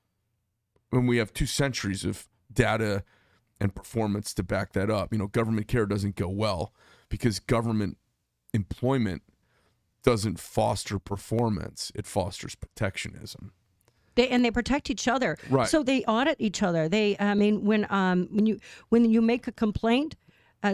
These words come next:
Speaker 2: they, uh, they
Speaker 1: They band
Speaker 2: protect,
Speaker 1: together to
Speaker 2: they,
Speaker 1: subvert it.
Speaker 2: that's right, because they
Speaker 1: Right.
Speaker 2: don't wanna be sued,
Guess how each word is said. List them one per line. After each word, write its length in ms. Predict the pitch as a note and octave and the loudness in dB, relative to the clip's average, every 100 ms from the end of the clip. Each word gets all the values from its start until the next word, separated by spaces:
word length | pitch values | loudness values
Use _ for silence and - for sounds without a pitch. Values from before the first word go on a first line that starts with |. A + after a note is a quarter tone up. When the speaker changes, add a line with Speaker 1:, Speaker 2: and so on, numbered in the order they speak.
| G3 | 0
Speaker 2:
they, 540 | F3 G#3+ G#3+ A3 G#3+ | 2 2 4 2 2
uh, 260 | - G3 F#3+ | 0 -2 -2
they 400 | F3+ G#3 G#3 G3 B2+ - | 0 2 2 0 -2 2
Speaker 1:
They 120 | C3 | 2
band 240 | A2 C3 | 4 2
Speaker 2:
protect, 20 | A#2+ | 4
Speaker 1:
together 340 | C3+ B2+ B2 | 2 2 2
to 80 | A2+ | 2
Speaker 2:
they, 100 | A#2 | 2
Speaker 1:
subvert 340 | G#2+ A#2+ A#2 | 2 2 0
it. 260 | - - G3+ | -2 -10 -4
Speaker 2:
that's 260 | A3 - | -4 -2
right, 200 | B3 B3+ | -4 -4
because 200 | - G3 | -4 -2
they 60 | G#3 | 0
Speaker 1:
Right. 40 | |
Speaker 2:
don't 80 | G3+ | 2
wanna 140 | G3 G3+ | 2 0
be 80 | G3 | 0
sued, 460 | - C#4 - - | 2 2 2 -2